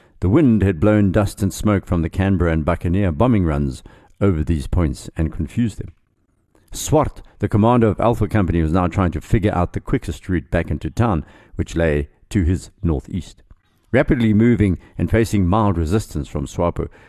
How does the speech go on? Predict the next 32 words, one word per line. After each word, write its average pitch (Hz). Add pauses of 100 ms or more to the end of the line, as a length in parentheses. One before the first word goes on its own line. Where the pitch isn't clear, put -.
(180)
these 104
few 113
dozen 98
men 98
eventually 90
reached 92
the 85
Techimoteti 85
Road, 71 (320)
which -
ran 78
south 90
of 64
the 67
town 71
and 65
then 80
swung 85
north, 85
compass -
in 64
hand. 82 (460)
They 110
reached -
the 107
vehicle 113
park 85
in 90
the 73
south 110
of -
town, 71